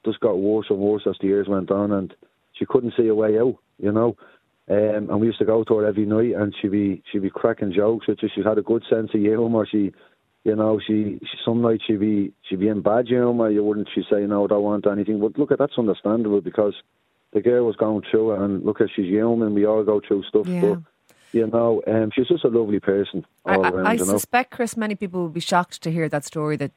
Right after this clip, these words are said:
Speaker 2: she was previously a nurse, that she had a family, because people,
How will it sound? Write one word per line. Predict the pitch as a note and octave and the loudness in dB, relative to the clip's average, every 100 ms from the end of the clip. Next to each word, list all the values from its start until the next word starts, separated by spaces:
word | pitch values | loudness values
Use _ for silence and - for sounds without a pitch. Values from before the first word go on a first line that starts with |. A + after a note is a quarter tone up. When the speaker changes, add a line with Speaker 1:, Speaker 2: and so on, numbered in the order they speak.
| _ - - | _ -20 -14
Speaker 2:
she | - | -8
was | D3+ | -8
previously | - D#3+ D3 D3 D3+ | -4 -4 -2 -4 -4
a | D3 | -2
nurse, | C#3+ D3 C#3 - | 0 -2 -4 -12
that | C#3+ - | -14 -10
she | D3 | -6
had | D3 | -4
a | C#3+ | -4
family, | - D3 D3+ C#3+ D3 | 0 0 0 -2 -4
because | C#3+ D#3 C#3+ | -6 -8 -8
people, | - F3+ - D#3 | -6 -6 -2 -2